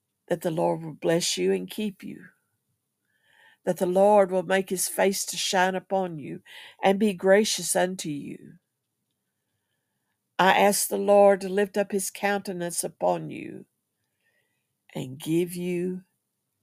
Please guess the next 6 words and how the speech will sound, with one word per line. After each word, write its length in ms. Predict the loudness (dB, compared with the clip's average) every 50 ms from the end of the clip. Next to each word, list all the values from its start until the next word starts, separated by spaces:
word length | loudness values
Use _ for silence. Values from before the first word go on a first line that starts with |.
| _ _ _ _ _ _
peace 760 | -12 -8 -6 -6 -6 -8 -8 -8 -8 -6 -6 -8 -8 -10 -12 _ _ _ _ _ _ _ _ _ _ _ _ _ _ _ _ _ _ _ _ _ _ _ _ _ _ _ _ _ _ _ _ _ _ _ -12
and 220 | -12 -12 -12 -12
good 280 | -8 -8 -6 -6 -4 -4
seed 580 | -4 -4 -4 -4 -4 -6 -8 -10 -12 -16 -18 -20 _ _ _ _ _ _ _ _ _ _ _ _ _ _ _ _ _ _ _ _
for 260 | _ -12 -8 -6 -6 -6
tomorrow 680 | -6 -6 -6 -4 -4 -4 -4 -6 -10 -14 -18 -20